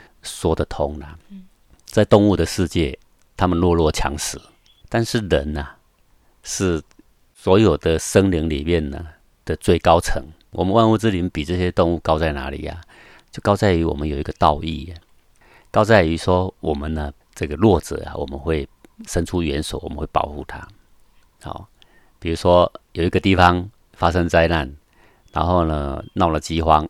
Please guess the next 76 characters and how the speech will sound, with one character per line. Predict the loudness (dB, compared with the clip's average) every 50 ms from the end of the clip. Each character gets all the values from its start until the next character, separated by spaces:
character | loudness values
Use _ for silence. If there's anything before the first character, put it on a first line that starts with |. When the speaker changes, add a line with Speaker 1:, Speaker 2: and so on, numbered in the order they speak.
| _
Speaker 1:
那 | -2 0 0 0 0 -2
另 | 0 2 2
外 | 4 4
一 | 4
个 | 2
地 | 2 2 2
方 | 2 2 2
是 | 0 -2 -2
丰 | 0 0 0 0 2
收， | 2 2 2 2 0 -2 _ _ _ _ _ _ _ _ _ _ -4
那 | -2 0
一 | 2
个 | 2 2
明 | 2 0 0 -2
君 | 0 0 0 2
就 | 4 4 4
会 | 4 4
把 | 4 2 2 2 0 -4 -8
丰 | -4 -4 -2 0
收 | 2 2 2
的 | 2 2
地 | 0 2 2
方 | 2 2 2 2
的 | 0 -2 -2 -2 -4 -6 -10 _ _ _ -18 _
米 | -8 -6 -6 -4
粮 | -6 -6 -6 -6 -2
运 | -2 -2 -2 -2
给 | -2 -4 -4 -4 -4 -8 _ _ _ _ _
闹 | -2 0 0 0
饥 | 0 0 -2 0
荒 | 2 2 2 2
的 | 0 -2
地 | -4 -4 -4
方， | -4 -4 -6 -4 -2
这 | -4 -2
不 | 0
是 | 0 2
天 | 2 2 2
经 | 4 2 2
地 | 2 4 2 4 4 2
义 | 2
吗？ | 0 -2 -4 -6 -10 -14 _ _ _ _
Speaker 2:
对。 | -20 -20 -18 -20 -20 -20 _ _ 4
Speaker 1:
对 | 6 6
吧？ | 6 6 4 0 -2 _ _ _ _ _ -20 -12 _
那 | -2 0
你 | 2 4
在 | 4 6
动 | 6 6 6 6
物 | 4 4
界， | 4 4 4 4
各 | 4 4 4 6
位， | 6 6
我 | 6
们 | 4 2 0
现 | 0 0
在 | 0 2
的 | 0 0
科 | 0 0 0 0
学 | 0 -2 -4 -4
界 | -6 -6 -4 -4 -4 -6 -6
哦， | -10 -12 -14 -14 _ _ _ _ _ -20 _
喜 | -6 -2 0 2
欢 | 2 4
观 | 6 4 4
察 | 4 4 2 2
大 | 2 2 0
自 | 0 -2 -4
然， | -4 -4 -4
喜 | -4 -2 0
欢 | 0 0 0
跟 | 0 0 2
动 | 2 2 2 2
物 | 0 -2
学 | -4 -6 -10
习。 | -10 -10 -12 -14 -16